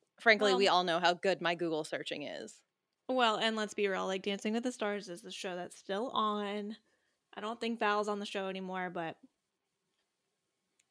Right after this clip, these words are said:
Speaker 2: it's more relevant these days.
Speaker 1: Yeah. But Valerie Malone, still on nine oh two one oh, and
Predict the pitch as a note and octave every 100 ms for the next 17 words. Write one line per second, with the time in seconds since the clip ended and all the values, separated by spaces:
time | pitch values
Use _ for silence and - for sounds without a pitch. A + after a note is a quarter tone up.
0 | _ G#3 - G#3+ G3+ - - - - -
1 | - - - - - - _ _ _ _
2 | _ _ _ _ _ _ _ _ _ _
3 | _ E2 - G3+ _ _ _ _ _ _
4 | _ _ _ _ _ _ - G#3 F3+ -
5 | _ _ _ _ _ _ _ - A3 G3
6 | F3+ F3 F#3+ A#3 F3 E3 E3 _ _ _
7 | - G#3+ G3 E3+ E3+ E3 D#3+ D#3 D#3+ D3+
8 | E3 G3 D3+ C#3+ C#3+ _ _ _ _ _
9 | _ _ _ _ _ _ _ E3+ D#3+